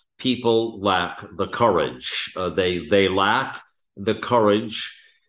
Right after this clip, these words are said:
uh, to be able to make those changes in, in their lives, number one, or be willing to do it for a multitude of reasons, for their future generations, for their lives, for their grandkids. I don't know.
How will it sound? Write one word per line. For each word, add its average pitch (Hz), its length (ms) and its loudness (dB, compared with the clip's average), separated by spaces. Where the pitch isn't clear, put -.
uh, 95 300 2
to 117 160 0
be 110 260 0
able 107 260 0
to 101 480 -2
make 110 280 -2
those 123 220 -2
changes 113 760 -6
in, 101 600 -4
in 104 180 -2
their 95 180 2
lives, 98 640 0
number 95 240 -2
one, 101 300 0
or 104 180 2
be 110 240 -4
willing 147 340 2
to - 140 -8
do 120 280 0
it 110 180 -6
for 107 380 -4
a 101 60 -4
multitude 107 640 -4
of 90 100 -2
reasons, 92 600 -4
for 95 500 -2
their 98 240 0
future 117 400 -2
generations, 110 880 0
for 104 180 -2
their 101 200 2
lives, 110 500 2
for 101 180 -4
their 101 240 -2
grandkids. 113 540 -2
I 110 160 0
don't 120 180 0
know. 87 420 -4